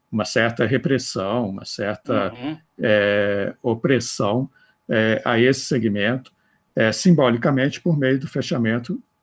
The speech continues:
Speaker 1: desse bar e dessa boate, no
Speaker 2: Aham.
Speaker 1: mesmo ano.
Speaker 2: Eu frequen-, eu ia no Le Mocó, eu e meus amigos, é assim, eu não lembro muito, minha memória é muito ruim, mas eu lembro que era um lugar muito aconchegante, tinha uma iluminação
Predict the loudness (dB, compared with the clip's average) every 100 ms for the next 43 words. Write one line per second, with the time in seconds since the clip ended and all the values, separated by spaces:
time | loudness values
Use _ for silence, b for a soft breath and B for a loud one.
0 | -2 -2 0 -2 0 2 2 0 -2 -2
1 | -4 -2 -2 -4 -10 -18 _ _ _ _
2 | -2 2 2 2 0 0 -4 -8 -14 _
3 | _ _ _ _ _ _ _ _ -18 -18
4 | -10 -10 -6 -6 -2 -2 2 2 4 4
5 | 4 2 -2 -2 -4 0 2 2 0 0
6 | -4 -6 -6 -4 -4 -4 -6 b b b
7 | _ -10 -8 -6 -8 -8 b -8 -6 -2
8 | 0 0 -2 -4 -4 -4 -6 -6 -4 -4
9 | 0 0 0 -2 -6 -8 -4 -2 -2 -4
10 | b b 0 2 2 2 0 2 0 0
11 | -2 -4 -6 -2 -2 -4 -8 -8 -8 -4
12 | -2 -2 -4 -10 B B B -14 -8 -2
13 | -2 -2 -2 -4 -2 0